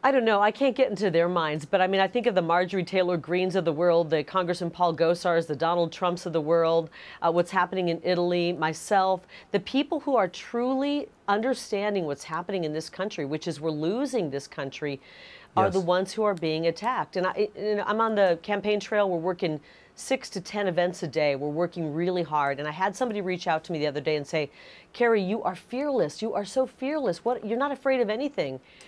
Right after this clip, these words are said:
Speaker 1: And I stopped him and I said, "Actually, I have great fear. I'm not afraid of the fake news. I'm not afraid of the globalists. I'm not afraid of anything that I'm facing on the campaign trail. I'm not afraid of the cartels. What I am scared to death of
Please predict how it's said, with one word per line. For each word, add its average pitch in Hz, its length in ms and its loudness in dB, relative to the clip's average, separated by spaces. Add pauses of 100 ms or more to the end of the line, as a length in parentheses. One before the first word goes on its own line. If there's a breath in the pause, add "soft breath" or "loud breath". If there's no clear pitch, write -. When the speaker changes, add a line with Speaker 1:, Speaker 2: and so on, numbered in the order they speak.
(340 loud breath)
Speaker 1:
And 208 120 4
I 208 60 4
stopped 226 360 0
him 220 160 2
and 175 60 4
I 170 40 2
said, 170 200 0
"Actually, 185 680 0
I 170 60 -2
have 170 260 -4
great 165 360 -2
fear. 131 340 -8 (400 loud breath)
I'm 175 120 2
not 180 140 6
afraid 202 360 2
of 214 80 0
the 226 40 -2
fake 214 320 0
news. 202 380 -2
I'm 151 100 -4
not 147 160 -2
afraid 185 300 -2
of 196 80 -2
the 202 60 -2
globalists. 185 680 0
I'm 151 100 -2
not 160 160 -2
afraid 185 280 -2
of 165 160 -6
anything 233 520 0 (300 loud breath)
that 180 80 2
I'm 165 100 0
facing 180 400 -2
on 151 120 -2
the 147 40 -4
campaign 147 520 -4
trail. 131 260 -4
I'm 135 80 -4
not 156 140 0
afraid 196 260 2
of 202 60 -2
the 214 80 2
cartels. 208 800 2 (440 loud breath)
What 196 220 4
I 196 120 2
am 170 120 2
scared 202 440 0
to 277 60 0
death 208 320 2
of 110 200 -4